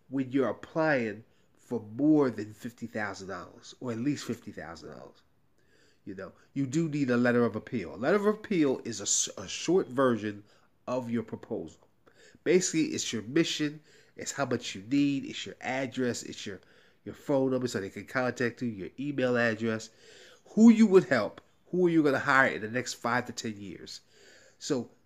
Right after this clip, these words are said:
this information is very, very vital. Um, um, th-, that's the layout of the letter. All you, all you need is a letter.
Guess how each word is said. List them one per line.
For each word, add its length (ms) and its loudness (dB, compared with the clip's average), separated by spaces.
this 340 4
information 600 0
is 120 -4
very, 580 2
very 400 0
vital. 680 -6
Um, 260 -12
um, 160 -12
th-, 240 -14
that's 220 -2
the 100 -2
layout 360 6
of 100 -4
the 80 -2
letter. 400 2
All 160 6
you, 100 4
all 100 6
you 80 6
need 160 2
is 100 4
a 40 6
letter. 340 4